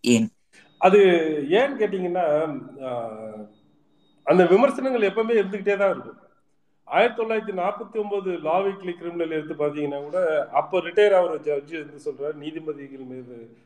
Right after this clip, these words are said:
Speaker 2: இருக்கக்கூடிய நம்பிக்கை போயிருச்சு" அப்படின்னு அப்பவே பேசுறாங்க. ஆயிரத்தி தொள்ளாயிரத்தி நாற்பத்தி ஒன்பதுலயே பேசிடுறாங்க. ரெண்டாயிரத்தி இருபத்தி ரெண்டு.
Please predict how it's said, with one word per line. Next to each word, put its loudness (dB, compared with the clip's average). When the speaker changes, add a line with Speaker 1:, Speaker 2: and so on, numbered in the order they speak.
Speaker 2:
இருக்கக்கூடிய 0
நம்பிக்கை 2
போயிருச்சு" 2
அப்படின்னு 6
அப்பவே 6
பேசுறாங்க. -2
ஆயிரத்தி 6
தொள்ளாயிரத்தி 2
நாற்பத்தி 2
ஒன்பதுலயே -2
பேசிடுறாங்க. -8
ரெண்டாயிரத்தி 6
இருபத்தி -2
ரெண்டு. -10